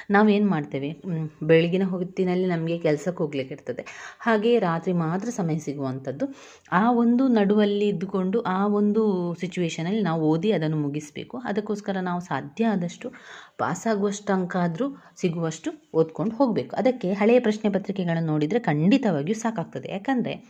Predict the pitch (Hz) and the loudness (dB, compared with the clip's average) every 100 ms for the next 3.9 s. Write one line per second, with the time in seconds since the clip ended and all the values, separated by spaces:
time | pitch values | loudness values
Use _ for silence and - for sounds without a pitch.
0 | - - - - 220 160 175 175 226 220 | -20 -20 -6 0 2 2 0 0 0 -2
1 | 226 170 - 175 156 151 151 139 127 123 | -4 -4 -4 -2 0 0 -2 -2 -6 -10
2 | 131 - 302 311 294 208 196 208 196 190 | -8 0 0 0 -2 -2 -2 0 2 2
3 | 165 165 240 254 214 185 156 - 123 | 4 4 4 4 2 -4 -6 -6 -8